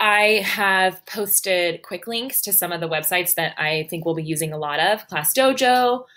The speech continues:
um, I X L for math, A B C Mouse for language arts,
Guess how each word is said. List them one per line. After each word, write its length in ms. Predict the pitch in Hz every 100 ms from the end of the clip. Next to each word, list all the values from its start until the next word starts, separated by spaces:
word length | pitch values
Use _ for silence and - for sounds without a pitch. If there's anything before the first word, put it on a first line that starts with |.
| _ _ -
um, 200 | 175 160
I 160 | 175 190
X 200 | 190 -
L 220 | 185 180
for 180 | 180 175
math, 540 | 180 180 180 180 - 180
A 120 | 170
B 120 | 180
C 200 | 175 175
Mouse 420 | 165 165 165 - -
for 420 | - 156 151 147 143
language 280 | 147 151 226
arts, 480 | 285 285 285 -